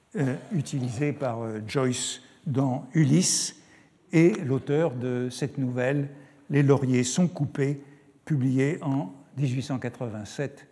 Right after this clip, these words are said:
dans la Revue indépendante. Et je suis,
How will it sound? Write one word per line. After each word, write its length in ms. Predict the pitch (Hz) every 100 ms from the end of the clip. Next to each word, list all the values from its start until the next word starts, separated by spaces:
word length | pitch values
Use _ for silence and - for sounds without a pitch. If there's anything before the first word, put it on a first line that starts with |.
| _ _ _
dans 120 | 135
la 100 | 127
Revue 360 | 117 131 113 131
indépendante. 1000 | 123 120 120 113 107 104 95 - - _ _ - -
Et 320 | 180 185 185
je 420 | 135 175 170 165 170 - - - _ _
suis, 640 | - 165 160 151 139 127